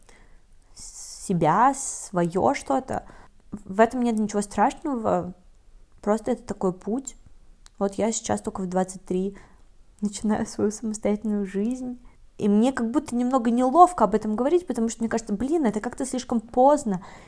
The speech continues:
я какая-то очень медленная, долгая, но да, вот такая. Если бы я не была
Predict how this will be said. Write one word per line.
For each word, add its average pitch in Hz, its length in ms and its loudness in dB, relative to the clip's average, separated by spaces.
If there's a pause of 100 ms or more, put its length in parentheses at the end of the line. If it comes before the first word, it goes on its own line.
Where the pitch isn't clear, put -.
(120)
я 254 80 8
какая-то 269 360 4
очень 254 240 0
медленная, 254 420 2
долгая, 214 600 4 (340)
но 294 440 6 (140)
да, 208 380 8
вот 247 380 2 (600)
такая. 170 760 4 (1500)
Если 220 320 -2
бы 202 260 -6
я 190 100 2
не 208 140 0
была 180 420 2